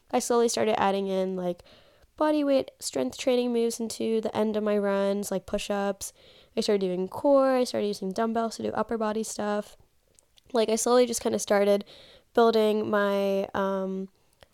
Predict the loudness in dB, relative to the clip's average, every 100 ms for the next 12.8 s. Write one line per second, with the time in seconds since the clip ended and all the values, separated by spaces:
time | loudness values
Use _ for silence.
0 | _ -2 2 2 0 0 -2 0 2 2
1 | 2 2 0 0 -2 0 2 2 2 0
2 | -4 -4 -4 -4 -4 -4 -4 -4 -4 -4
3 | -4 -2 0 0 0 0 0 -4 -10 -20
4 | -10 -2 2 2 4 4 4 2 -2 -2
5 | -2 -2 -2 -2 -4 -4 -6 -4 -4 -4
6 | -10 _ _ _ -2 -2 2 4 4 0
7 | -4 -4 -2 -2 -4 -6 -4 -4 -4 -6
8 | -8 _ _ _ _ _ _ _ _ -2
9 | 2 2 2 0 2 2 4 2 0 0
10 | 0 2 2 2 0 -2 -4 0 0 2
11 | -2 0 -2 0 0 0 -2 -4 -4 -2
12 | -4 -4 -4 0 0 2 0 -4